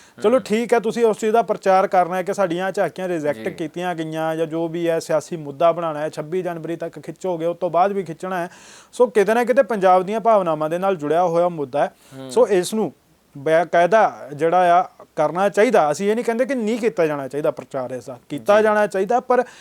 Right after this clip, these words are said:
Speaker 1: ਪੰਜਾਬ ਦੇ ਲੋਕਾਂ ਨੂੰ ਤਾਂ ਪਤਾ ਹੀ ਹੈ ਵਿਤਕਰਾ ਹੋ ਗਿਆ।
Speaker 2: ਹੂੰ,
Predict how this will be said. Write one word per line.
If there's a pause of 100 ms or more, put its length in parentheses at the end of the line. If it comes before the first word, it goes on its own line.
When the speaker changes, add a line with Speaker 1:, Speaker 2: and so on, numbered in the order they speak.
(240)
Speaker 1:
ਪੰਜਾਬ
ਦੇ
ਲੋਕਾਂ
ਨੂੰ
ਤਾਂ
ਪਤਾ
ਹੀ
ਹੈ
ਵਿਤਕਰਾ
ਹੋ
ਗਿਆ।
Speaker 2:
ਹੂੰ,